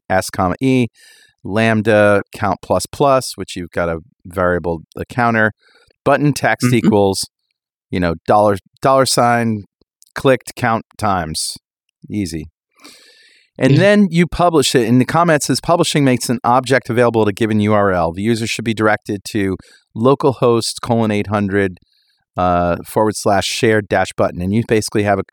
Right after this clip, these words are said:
Speaker 1: line of code that says, "U I dot publish, paren, quote, slash shared dash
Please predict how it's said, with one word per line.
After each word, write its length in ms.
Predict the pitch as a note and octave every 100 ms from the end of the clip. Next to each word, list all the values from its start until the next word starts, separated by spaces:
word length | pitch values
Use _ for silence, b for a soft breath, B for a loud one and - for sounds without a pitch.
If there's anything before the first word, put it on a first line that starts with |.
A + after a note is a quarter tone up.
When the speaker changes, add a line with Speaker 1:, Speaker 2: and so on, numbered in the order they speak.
| -
Speaker 1:
line 200 | G2+ G2
of 40 |
code 180 | - F#2+
that 80 | F2+
says, 180 | F#2+ F#2
"U 340 | A2+ D#3 E3+
I 360 | A2+ A2 G#2+ G#2+ _ _
dot 200 | A2 F#2 -
publish, 500 | - F#3 G#2+ F#2 -
paren, 400 | - A2 G#2+ G#2
quote, 360 | G2+ G#2+ G2+ G2 b b b b
slash 460 | b - A#2 G#2+ G#2
shared 520 | - - A#2 G#2+ G#2
dash 220 | G#2 F#2